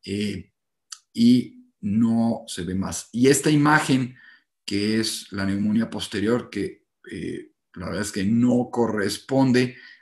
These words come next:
a la clínica, porque la niña no tenía crepitantes, no se escuchaba hipoventilada, eh,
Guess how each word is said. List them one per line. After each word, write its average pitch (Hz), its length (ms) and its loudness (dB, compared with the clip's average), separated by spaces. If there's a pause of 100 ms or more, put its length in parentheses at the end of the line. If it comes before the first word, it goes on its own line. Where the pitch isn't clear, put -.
a 98 120 -6
la 90 160 -4
clínica, 123 500 2
porque - 220 -12
la 95 120 -4
niña 98 260 0
no 107 220 0
tenía 107 280 0
crepitantes, 107 960 -4 (300)
no 104 180 -4
se 107 140 -10
escuchaba 98 580 -6 (380)
hipoventilada, 98 1160 -4 (360)
eh, - 300 -14